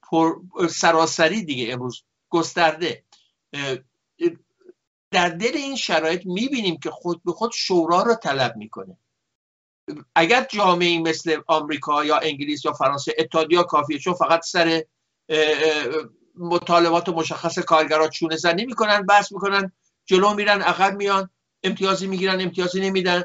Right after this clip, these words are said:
می‌دن. اون شرایط متعارف به اصطلاح، اه، غیر انقلابی یا آرام کشور دیگه است. در جامعهٔ ایران اینطور نیست.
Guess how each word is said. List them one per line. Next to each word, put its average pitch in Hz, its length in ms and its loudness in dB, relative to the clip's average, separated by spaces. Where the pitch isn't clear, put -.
می‌دن. 190 400 0
اون 277 280 -2
شرایط 180 480 2
متعارف 185 840 2
به 165 100 -6
اصطلاح، 160 380 0
اه، 156 120 2
غیر 180 360 4
انقلابی 170 520 2
یا 180 140 2
آرام 165 440 2
کشور 147 380 -10
دیگه 143 240 -10
است. - 180 -14
در 165 120 2
جامعهٔ 156 380 -4
ایران 180 260 -4
اینطور 196 260 -8
نیست. 208 400 -8